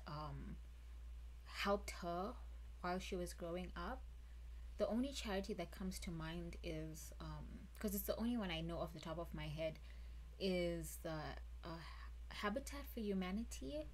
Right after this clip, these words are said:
the charity or the, the N P O, the organization that gave her and Dee Dee their house in Missouri.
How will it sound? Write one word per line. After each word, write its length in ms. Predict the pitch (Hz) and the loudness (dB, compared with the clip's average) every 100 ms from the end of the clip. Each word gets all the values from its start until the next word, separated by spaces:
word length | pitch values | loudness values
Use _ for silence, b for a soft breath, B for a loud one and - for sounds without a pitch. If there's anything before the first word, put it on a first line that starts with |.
| - - - - - - - - - | -6 -6 -6 -6 -6 -8 -8 -8 6
the 140 | 220 | 6
charity 640 | 208 233 226 254 - 208 185 | 6 2 4 4 4 2 6
or 160 | 196 | 6
the, 420 | 185 175 165 160 - - | 6 6 4 2 -2 -2
the 120 | 190 | 0
N 160 | 214 220 | 4 4
P 160 | 233 190 | 4 6
O, 120 | 190 | 6
the 100 | - | 6
organization 840 | 185 190 180 175 175 208 - 190 | 2 4 2 2 2 2 2 2
that 320 | 165 156 156 - b b b - | 4 2 0 -6 b b b -4
gave 460 | 185 185 185 196 196 - | 4 8 10 10 8 4
her 140 | 180 175 | 4 4
and 260 | 170 160 | 4 0
Dee 160 | 165 170 | 0 0
Dee 320 | 180 175 175 - | 2 2 0 0
their 160 | 160 156 | 0 0
house 340 | - 156 175 | 0 0 2
in 140 | 165 | 0
Missouri. 520 | 165 160 165 175 269 | 0 0 0 0 -2